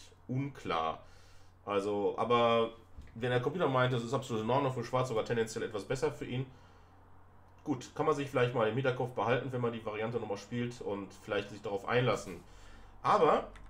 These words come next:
es gibt auch eine sichere Lösung für Schwarz und die habe ich in der Partie nicht gesehen.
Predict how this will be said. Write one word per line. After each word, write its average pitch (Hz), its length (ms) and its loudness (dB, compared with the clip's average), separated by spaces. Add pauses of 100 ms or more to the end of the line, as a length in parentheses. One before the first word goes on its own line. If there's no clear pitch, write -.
(180)
es 127 140 -6
gibt 185 160 -6
auch 135 140 4
eine 131 200 2
sichere 131 360 -2
Lösung 107 300 -2
für 110 160 -8
Schwarz 107 540 -4
und 107 460 -8
die 117 140 -4
habe 123 160 0
ich 117 100 -8
in 123 60 -2
der 117 60 0
Partie 113 320 -6
nicht 120 240 -10
gesehen. 147 500 -4